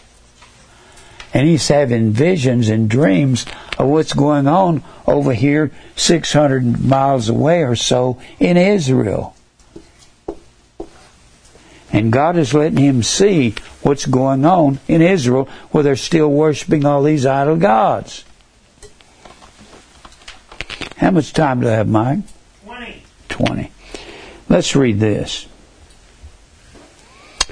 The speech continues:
Speaker 1: This is one of the visions of Ezekiel. He's not in Israel. He's seeing in a vision what's going on in Israel. That's what he's doing.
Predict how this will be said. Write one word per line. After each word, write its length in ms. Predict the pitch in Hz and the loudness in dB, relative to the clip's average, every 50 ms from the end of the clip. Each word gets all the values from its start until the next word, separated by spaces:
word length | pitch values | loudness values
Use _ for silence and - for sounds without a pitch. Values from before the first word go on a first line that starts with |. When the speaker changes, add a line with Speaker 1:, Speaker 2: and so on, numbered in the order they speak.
| - - - - - _ - - - - - _ _ _ _ - - _ _ _ - - - - - - - - - - _ - - | -12 -20 -20 -20 -20 _ -20 -20 -20 -20 -20 _ _ _ _ -20 -20 _ _ _ -20 -20 -20 -20 -20 -20 -20 -20 -20 -20 _ -4 0
Speaker 1:
This 400 | 143 135 160 180 - - - 135 | 2 2 2 2 2 0 0 0
is 200 | 123 110 104 127 | 0 0 -2 -2
one 220 | - 135 135 139 | 0 0 0 0
of 80 | 127 110 | 0 0
the 80 | 107 | 0
visions 540 | 104 107 135 151 151 127 117 123 113 95 98 | 0 2 2 2 2 2 2 2 2 2 2
of 100 | 110 107 | 0 0
Ezekiel. 640 | 104 95 95 110 127 117 104 98 - - 92 - - - - _ - - - - - - - - - - | 0 0 0 0 0 0 0 -2 -4 -6 -6 -8 -10 -16 -20 _ -20 -20 -20 -20 -20 -20 -20 -20 -20 -8
He's 380 | - - 135 131 123 98 - - | -4 -2 0 0 0 0 0 0
not 400 | 113 117 123 147 170 247 233 - - - - - _ _ _ - - | 2 2 2 0 0 -2 -6 -10 -16 -20 -20 -20 _ _ _ -8 -4
in 320 | - 123 135 131 120 117 | -2 -2 0 0 -2 -2
Israel. 720 | 117 175 - 254 143 143 135 104 - - 104 101 98 - - - - - - - - - | -2 -2 -2 0 0 0 0 0 -2 0 0 0 -2 -4 -8 -14 -20 -20 -20 -20 -10 -4
He's 260 | - 135 123 113 - | -2 -2 0 0 -2
seeing 680 | - - - 185 185 170 139 113 107 104 107 117 113 - - - - - - - - - - | -2 0 0 2 2 4 2 2 2 0 0 -2 -4 -6 -10 -20 -20 -20 -20 -20 -20 -8 -4
in 140 | - 113 104 | -2 0 0
a 60 | 104 | 0
vision 460 | 101 117 135 143 143 120 107 113 104 101 | 2 2 2 2 2 0 0 0 0 0
what's 220 | 101 98 - - | 0 -2 -2 -2
going 320 | - 123 117 117 113 110 | -2 0 0 0 2 2
on 240 | 117 120 117 110 110 | 2 2 2 2 2
in 100 | - - | 0 0
Israel. 580 | 110 104 110 104 101 - - 98 104 110 - - | 0 0 -2 -2 -2 -2 -4 -4 -4 -6 -6 -4
That's 260 | - 127 110 - - | -2 -2 -2 -2 -2
what 120 | 135 120 120 | -2 0 0
he's 160 | 107 98 95 | -2 -2 -2
doing. 380 | 120 - 127 120 104 98 104 | -2 -2 -2 -2 -2 -6 -8